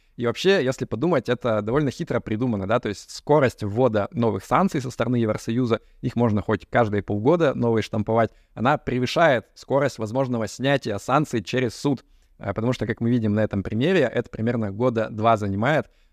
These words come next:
А, в общем, получается своего рода такой вот санкционный вечный двигатель.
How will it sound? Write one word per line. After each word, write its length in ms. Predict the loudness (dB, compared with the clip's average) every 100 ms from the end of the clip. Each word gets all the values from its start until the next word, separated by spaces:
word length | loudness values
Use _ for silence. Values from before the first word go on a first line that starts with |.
| -10
А, 200 | -6 -2
в 80 | -2
общем, 400 | -2 -2 -2 -2
получается 460 | -4 0 2 2 0
своего 320 | -4 -2 2
рода 220 | 0 0
такой 220 | -4 -2
вот 140 | -2 -2
санкционный 580 | -4 -2 0 0 0 -2
вечный 400 | -4 -4 -2 -2
двигатель. 580 | -2 0 0 -2 -6